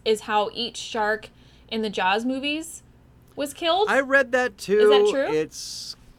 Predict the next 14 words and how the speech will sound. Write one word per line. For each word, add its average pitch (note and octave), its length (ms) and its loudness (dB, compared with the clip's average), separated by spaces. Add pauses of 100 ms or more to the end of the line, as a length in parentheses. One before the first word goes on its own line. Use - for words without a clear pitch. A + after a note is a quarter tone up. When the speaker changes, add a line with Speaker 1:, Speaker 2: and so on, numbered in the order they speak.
(2250)
Speaker 2:
it's F#3+ 220 -8
close, A#3 480 0
but F#3 220 -8
not E3+ 200 -4
exactly C3+ 720 -6
right. F#2+ 560 -10 (960)
So, B2+ 720 -2 (1300)
the D#3 120 -6
first A#3 420 -2
shark C3+ 560 -2 (140)
is C#3 180 -6
exploded, C3 880 -4 (160)
but B2+ 160 -2
exploded C3+ 1000 -4